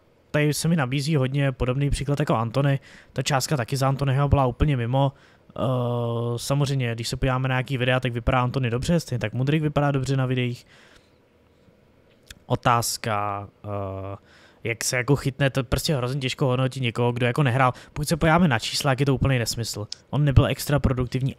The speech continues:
ani v té ukrajinské lize. Na druhou stranu jsem ho viděl, eh, v tom zápase s Tottenhamem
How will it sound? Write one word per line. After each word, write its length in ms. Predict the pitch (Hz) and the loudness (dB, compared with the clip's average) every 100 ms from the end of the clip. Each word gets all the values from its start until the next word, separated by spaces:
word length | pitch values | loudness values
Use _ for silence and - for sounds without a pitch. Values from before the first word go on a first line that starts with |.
| - | 0
ani 160 | 139 | 0
v 60 | - | 0
té 100 | 135 | -2
ukrajinské 460 | 127 127 117 - | 0 0 0 -4
lize. 280 | 113 123 135 - - - - | -2 0 0 -2 -12 -12 -2
Na 120 | 147 | 2
druhou 200 | 147 160 | 4 2
stranu 260 | - 147 147 | 2 2 2
jsem 160 | 156 | 2
ho 80 | 143 | 2
viděl, 380 | 127 135 131 131 | 2 2 2 4
eh, 340 | 131 127 123 | 2 2 2
v 120 | 120 - | 0 -2
tom 220 | 131 127 | -2 0
zápase 640 | 123 120 - 123 - 113 | 0 0 0 0 0 -2
s 160 | - - | -4 -4
Tottenhamem 1040 | 113 - 135 135 143 165 175 180 185 185 | -4 -4 -2 0 2 4 4 4 4 2